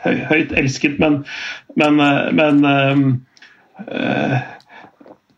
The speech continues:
det er, Bayern har jo vært flinke før, da. Eh,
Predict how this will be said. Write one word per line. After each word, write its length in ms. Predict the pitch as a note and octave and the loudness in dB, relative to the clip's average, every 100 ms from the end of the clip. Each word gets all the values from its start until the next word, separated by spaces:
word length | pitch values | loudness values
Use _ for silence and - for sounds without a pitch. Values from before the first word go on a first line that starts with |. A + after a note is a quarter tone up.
| _ - | _ -2
det 160 | C#3+ | 2
er, 240 | - - E3+ | 2 2 2
Bayern 320 | C#3 C#3 E3 | 2 2 2
har 80 | F#3+ | 2
jo 80 | |
vært 140 | G3+ - | 0 0
flinke 380 | G#3+ B2+ - - | 0 0 -2 0
før, 260 | F3 - | 0 2
da. 60 | C3+ - - - | 0 -4 -14 -4
Eh, 880 | F#3+ D3 D3 C3+ C3 - C#3+ C#3 C3+ | 0 2 2 2 2 2 2 2 2